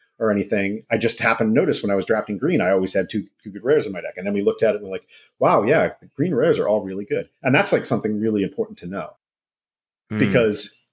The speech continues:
Speaker 1: in, like, if you look at it in this format, the rares aren't all that good, uh, in green.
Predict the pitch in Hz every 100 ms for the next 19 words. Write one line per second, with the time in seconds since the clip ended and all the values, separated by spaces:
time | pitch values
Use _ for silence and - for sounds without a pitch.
0 | _ - 117 107 113 - - - 143 135
1 | - 214 110 175 - 113 101 104 104 -
2 | - _ _ _ - 123 120 120 123 143
3 | 127 85 80 - - - _ - 101 90
4 | 90 92 87 82 -